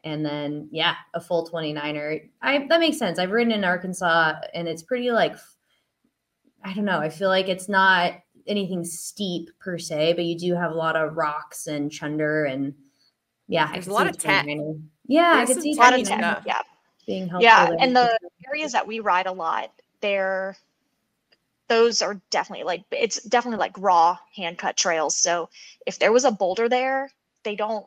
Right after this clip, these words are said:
Speaker 3: move it or chip at it or anything. It's just kind of like, nope, you get up and over this or you come down it. So
Speaker 2: Yeah.
Speaker 3: it's
Speaker 1: Yeah.
Speaker 3: just up there.
Speaker 2: Yeah.
Speaker 3: So it,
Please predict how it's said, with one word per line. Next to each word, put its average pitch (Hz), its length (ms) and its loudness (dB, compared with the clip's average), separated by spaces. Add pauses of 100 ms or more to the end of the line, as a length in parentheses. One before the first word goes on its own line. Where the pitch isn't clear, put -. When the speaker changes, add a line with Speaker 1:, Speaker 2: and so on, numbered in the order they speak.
Speaker 3:
move 214 380 0
it 202 260 2
or 196 100 -6
chip - 300 -2
at 185 220 0
it 185 200 -6
or 196 120 -12
anything. 190 400 -10
It's 185 180 -4
just 196 240 -4
kind 185 140 -6
of 190 80 -8
like, 202 180 -4
nope, 269 240 -2
you 240 160 0
get 233 200 4 (120)
up 202 180 4
and 202 120 -4
over 294 200 2
this 302 220 0
or - 80 0
you 220 140 0
come 214 220 -6
down 117 260 0
it. - 200 -12
So 160 460 0 (340)
Speaker 2:
Yeah. 160 220 -4
Speaker 3:
it's 151 60 -2
Speaker 1:
Yeah. 160 220 2
Speaker 3:
just 170 200 -4 (100)
up - 100 -12 (120)
there. - 200 -4 (180)
Speaker 2:
Yeah. 147 80 -12
Speaker 3:
So 143 440 8
it, 214 160 4